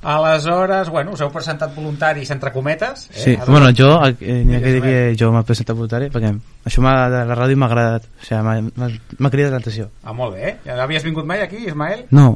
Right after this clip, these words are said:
Speaker 2: la veritat és que no.
Speaker 1: Bueno, des d'aquí, clar, portem uns quants anys fent la ràdio, i potser de vegades també costa arrencar i que tothom la
Speaker 2: Sí.
Speaker 1: conegui, no? Bueno, nois, com definiríeu vosaltres què és l'Aula Oberta?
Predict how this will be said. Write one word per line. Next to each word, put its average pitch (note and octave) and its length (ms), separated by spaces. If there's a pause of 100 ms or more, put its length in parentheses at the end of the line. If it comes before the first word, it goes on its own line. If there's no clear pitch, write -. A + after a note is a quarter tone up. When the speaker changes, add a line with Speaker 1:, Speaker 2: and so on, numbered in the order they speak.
(140)
Speaker 2:
la A#2+ 80
veritat B2 200
és - 80
que B2+ 100
no. A2+ 120 (880)
Speaker 1:
Bueno, B2 300
des A2+ 160
d'aquí, B2 520
clar, D#3 240
portem D3+ 420
uns D3 160
quants C#3+ 240
anys E3 240
fent D3+ 100
la D3 140
ràdio, E3+ 380
i - 20
potser A#2+ 300
de B2 80
vegades B2+ 320
també A#2 380
costa E3+ 360
arrencar D#3 640
i B2+ 240
que A#2+ 160
tothom B2+ 320
la A2 480
Speaker 2:
Sí. G#2+ 140
Speaker 1:
conegui, A2 260
no? C3+ 80 (960)
Bueno, F3 240
nois, G3+ 460
com A3 280
definiríeu G#3 640
vosaltres B2+ 560
què B2+ 160
és A#2 80
l'Aula B2 240
Oberta? A2 460